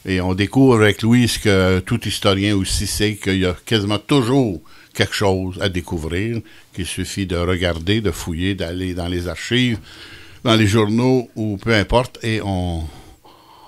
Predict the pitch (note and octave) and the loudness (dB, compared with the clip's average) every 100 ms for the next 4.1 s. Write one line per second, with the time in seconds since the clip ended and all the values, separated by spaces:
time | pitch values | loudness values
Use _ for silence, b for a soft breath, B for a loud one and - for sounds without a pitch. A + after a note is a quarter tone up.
0 | B - F#2+ G#2 G2 F#2+ - G#2 G#2+ F#2 | B -8 -4 -4 -2 -4 -4 -4 -2 -4
1 | F2 F#2+ G#2 F2+ - G2 - - A#2 - | -4 -2 -2 -2 -4 -6 -6 -4 -4 -8
2 | - - B B B B B _ F2 F2 | -20 -20 B B B B B _ -4 -2
3 | F2+ G2 F#2 - F#2 G#2+ G#2+ - E2+ F#2 | -4 -4 -6 -6 -2 0 0 -4 -4 -4
4 | F#2 | -4